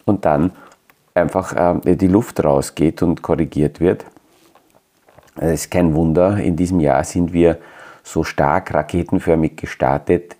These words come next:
wie seit langem nicht mehr an den Aktienmärkten. Naja, und dass das nicht linear so weitergeht und nicht immer eine V-förmige Entwicklung normal ist, so wie wir das zwanzig, ähm,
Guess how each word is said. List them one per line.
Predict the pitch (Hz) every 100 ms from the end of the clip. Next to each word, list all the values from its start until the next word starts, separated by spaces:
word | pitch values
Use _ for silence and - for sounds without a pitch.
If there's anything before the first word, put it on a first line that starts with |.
| -
wie | 69 90 92
seit | 87 73 -
langem | 64 65 73 76
nicht | 73 76 78
mehr | 73 90 -
an | 82
den | 73
Aktienmärkten. | 67 - 87 80 69 65 - 104 110 - - - - - _ _ _
Naja, | 69 80 101
und | 92 78 - _ _ -
dass | 87 -
das | 82 -
nicht | 98 92 -
linear | 85 90 82 71 82
so | 98 78
weitergeht | 67 71 92 80 92 98
und | 87
nicht | 85 80
immer | - 87
eine | 82 82
V-förmige | - - 58 - 87 82 85 85 80 - - - - _ _ -
Entwicklung | 92 82 87 104 - 95 92 85
normal | 78 73 71 65 69 80
ist, | 117 - -
so | - 82
wie | 78
wir | 80
das | 78 -
zwanzig, | 73 73 78 - - _ _ _ _ _ _
ähm, | 67 67 67 69 69